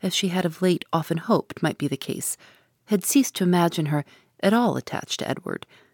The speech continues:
and happy above all the rest in the absence of Marianne, she felt very well able to speak of the affair without embarrassment, and to give her judgment,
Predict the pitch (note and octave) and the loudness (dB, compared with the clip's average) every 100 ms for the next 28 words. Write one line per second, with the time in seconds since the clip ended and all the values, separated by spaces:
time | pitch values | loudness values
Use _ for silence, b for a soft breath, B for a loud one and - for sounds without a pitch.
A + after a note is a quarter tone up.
0 | b _ _ _ - G#3 C4 C#4+ A3+ F#3+ | b _ _ _ 2 2 2 2 2 2
1 | E3+ D#3+ D#3 D#3 F3+ D3+ - - B B | 2 0 0 2 4 2 -4 -12 B B
2 | - F#3 F#3+ F3 - F3 E3+ E3 F3+ G3+ | 2 6 6 2 0 -2 0 2 2 4
3 | A3+ A3+ - - D3+ b b b _ - | 4 2 0 -10 -12 b b b _ -6
4 | A3 A#3+ A3+ - b b b E3+ C4+ D4 | -4 -2 -4 -8 b b b 2 4 4
5 | C3+ B2 - - G#2 D#3 - B3 - D3+ | 2 -2 -6 -8 -8 -6 0 0 0 0
6 | D#3+ - E3 D3+ - E3+ E3+ - F#3 A3+ | 0 2 2 2 0 2 2 4 4 4
7 | F3 - - - - b b b b _ | 2 -2 -8 -12 -18 b b b b _
8 | - F#3+ A3 D4+ D4 E3 - - - - | -2 0 2 2 4 2 0 -6 -4 -6